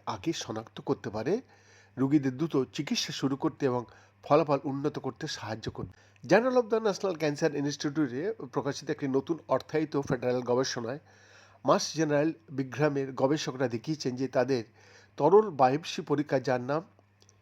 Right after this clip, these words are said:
হিউম্যান প্যাপিলো ভাইরাস ডিপসিক,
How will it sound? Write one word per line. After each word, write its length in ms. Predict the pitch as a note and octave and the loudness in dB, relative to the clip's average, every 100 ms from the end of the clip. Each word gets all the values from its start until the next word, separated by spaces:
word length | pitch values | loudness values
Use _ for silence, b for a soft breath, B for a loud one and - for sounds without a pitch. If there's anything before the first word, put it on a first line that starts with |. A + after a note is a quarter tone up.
| - | -2
হিউম্যান 360 | D#3+ F3 G#3 G#3 - | 2 4 2 0 0
প্যাপিলো 520 | C#3 D#3 D#3 D#3+ C#3+ - _ _ - | 2 2 0 0 -2 -8 _ _ -6
ভাইরাস 580 | G#2+ C#3+ D#3+ F#3+ - - D3 | 0 2 4 2 -2 -16 -14
ডিপসিক, 640 | C3 C3+ D#3+ - - F#3 | -6 -4 -4 -6 -6 -6